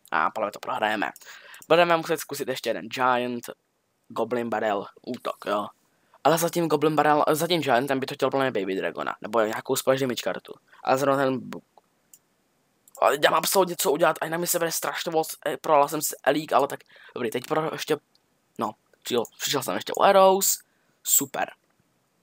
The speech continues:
Kdybych tam nedal tu mušketku, tak mám taverku dole, což teda budu podle mě stejně, protože, ježiš, já jsem idiot. Jak jsem to tam dal, to Inferno? Já s-, ty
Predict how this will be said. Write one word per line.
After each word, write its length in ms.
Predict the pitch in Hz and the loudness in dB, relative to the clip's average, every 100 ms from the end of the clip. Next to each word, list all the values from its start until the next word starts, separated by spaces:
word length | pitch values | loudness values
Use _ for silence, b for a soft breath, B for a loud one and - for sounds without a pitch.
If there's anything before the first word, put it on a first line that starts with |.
| - _ - _ _ _ _ _ _ | -20 _ -20 _ _ _ _ _ _
Kdybych 180 | - 147 | -6 2
tam 120 | 143 | 4
nedal 180 | 147 139 | 4 2
tu 100 | 117 | -2
mušketku, 560 | 135 - 131 - 123 | -4 -2 -4 -4 -8
tak 220 | 113 101 | -8 -8
mám 240 | - 110 104 | -10 -10 -10
taverku 440 | - 104 107 - | -10 -8 -10 -10
dole, 460 | 107 113 156 170 170 | -2 6 8 8 6
což 140 | - - | 0 -6
teda 140 | 113 | -6
budu 160 | 107 104 | -6 -10
podle 300 | 98 98 98 | -8 -8 -8
mě 220 | 101 101 | -10 -10
stejně, 640 | - - 110 165 202 196 196 | -10 -6 -2 -2 0 2 0
protože, 440 | 156 147 127 131 - - | 0 -8 -2 -2 -2 0
ježiš, 220 | 208 180 | 2 2
já 80 | 196 | 0
jsem 240 | - - 170 | 0 -4 -4
idiot. 500 | 160 147 156 139 - - _ _ - _ _ - _ _ _ _ _ _ _ _ - | -8 -6 -2 -2 -4 -20 _ _ -20 _ _ -20 _ _ _ _ _ _ _ _ 0
Jak 280 | 160 190 - | 4 4 4
jsem 240 | - 185 | 2 2
to 100 | 175 | 0
tam 260 | - 175 160 | 2 2 4
dal, 200 | 165 156 | 2 2
to 120 | - | 0
Inferno? 720 | 151 151 147 165 147 135 117 - _ _ _ _ _ _ _ _ _ _ _ - | 0 0 0 -2 -2 -2 -8 -10 _ _ _ _ _ _ _ _ _ _ _ 2
Já 220 | 151 135 | 4 4
s-, 140 | - | 0
ty 160 | - | -10